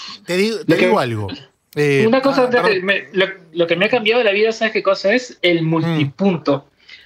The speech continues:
Speaker 2: Nunca he tenido
Speaker 1: Sí.
Speaker 2: audífonos con multipunto y ya lo tengo conectado a la compu-, a la laptop, al teléfono, y a
Speaker 1: Es
Speaker 2: la laptop
Speaker 1: maravilloso.
Speaker 2: del trabajo y a la laptop personal y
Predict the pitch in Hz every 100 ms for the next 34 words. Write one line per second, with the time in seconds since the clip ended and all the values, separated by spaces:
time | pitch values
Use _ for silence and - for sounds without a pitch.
0 | _ 180 226 254 247 220 226 226 214 220
1 | 226 220 214 196 185 165 147 156 202 196
2 | - 151 151 170 202 202 196 196 165 160
3 | 175 175 165 160 151 156 147 147 170 214
4 | - 240 247 - - 160 160 156 160 180
5 | 226 214 254 294 _ _ _ - _ _
6 | 180 170 170 185 214 202 196 190 185 202
7 | 233 220 165 160 165 170 190 175 - 156
8 | 135 151 147 175 196 - 175 160 160